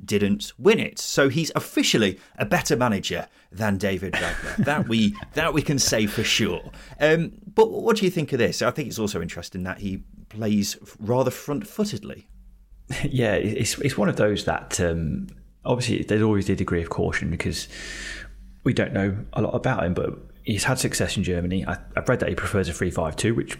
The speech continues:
Speaker 2: probably suits the current balance of the squad. And if he's playing on the front foot as well and playing brave football, that's gonna suit where the, um,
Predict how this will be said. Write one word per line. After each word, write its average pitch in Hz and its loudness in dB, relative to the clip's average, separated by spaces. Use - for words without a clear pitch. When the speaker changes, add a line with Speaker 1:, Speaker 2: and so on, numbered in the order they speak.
Speaker 2:
probably 107 2
suits - -2
the - -4
current 95 2
balance 85 0
of - -8
the 78 -4
squad. 78 0
And 95 2
if 95 0
he's - -6
playing 104 2
on 82 0
the 85 0
front 90 -2
foot - -2
as - -2
well 82 2
and 82 -2
playing 85 2
brave 90 2
football, - -4
that's - -4
gonna 92 0
suit - 0
where 85 2
the, 87 2
um, 87 0